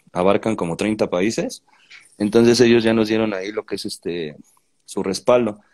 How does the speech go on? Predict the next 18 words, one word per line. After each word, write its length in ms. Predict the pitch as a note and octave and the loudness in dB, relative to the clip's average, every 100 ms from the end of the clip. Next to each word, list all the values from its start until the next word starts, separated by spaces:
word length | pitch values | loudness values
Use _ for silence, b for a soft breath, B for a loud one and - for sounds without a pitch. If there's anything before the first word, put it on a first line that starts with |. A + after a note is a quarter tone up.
| b | b
Pero 160 | - A#2 | -6 -4
nosotros 360 | A#2+ D#3 D#3+ C#3 | 0 0 0 -2
en 100 | A#2+ | -2
sí, 160 | C#3+ | -4
pues, 180 | D3+ C3 | -4 -4
estamos 340 | A2 A#2+ B2 A#2 | -4 -6 -6 -6
con 160 | G#2 | -8
la 120 | G2 | -6
Secretaría 420 | F#2+ G2 F#2 G2 A#2 | -6 -8 -4 0 2
de 60 | |
Educación 400 | G#2 F2 F2+ A2+ | 0 -4 -8 -8
Pública, 440 | B2+ D3+ E3 F#3+ A#3+ _ - | -6 -4 -6 -8 -20 _ -18
estamos 460 | G#2 A2 A2+ A#2 | -8 -4 0 -2
con 120 | - G2 | -2 -6
la 80 | |
Secretaría 380 | F#2+ F#2 F#2 G2+ | -6 -6 0 2
del 100 | A2 | 2
Trabajo, 520 | - G2+ C3+ D3+ D#3+ | 2 2 2 0 -4